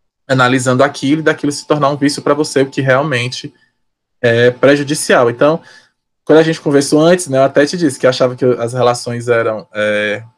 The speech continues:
é meio, é, superficiais, eu disse assim, "Ah, a gente precisa desconstruir isso um pouco na sua cabeça." Porque na minha cabeça, antes, é, eu achava que eu não conseguiria, talvez, ter um relacionamento mais duradouro,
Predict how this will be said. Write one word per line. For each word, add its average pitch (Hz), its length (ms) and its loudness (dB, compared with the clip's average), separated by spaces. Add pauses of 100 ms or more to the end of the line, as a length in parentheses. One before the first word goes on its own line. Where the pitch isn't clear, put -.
(520)
é 113 80 -12
meio, 120 480 0
é, 107 480 -4 (180)
superficiais, 131 720 0
eu - 60 -20
disse 139 140 -14
assim, 131 120 -2
"Ah, 139 60 4
a 123 40 2
gente 120 160 -6
precisa 127 320 -2
desconstruir 139 580 -4
isso 135 160 -4
um 139 60 -10
pouco 127 300 0
na 123 80 -2
sua 131 180 -4
cabeça." 160 480 -2 (460)
Porque 147 200 0
na 208 140 2
minha 208 160 -2
cabeça, 139 580 0
antes, 147 680 -2
é, 110 380 -2 (100)
eu 127 140 0
achava 147 320 0
que 175 400 -2
eu 135 60 -8
não 151 120 0
conseguiria, 160 540 0
talvez, 127 500 0
ter 123 80 -6
um 117 80 -4
relacionamento 113 800 -2
mais 117 200 -2
duradouro, 151 640 2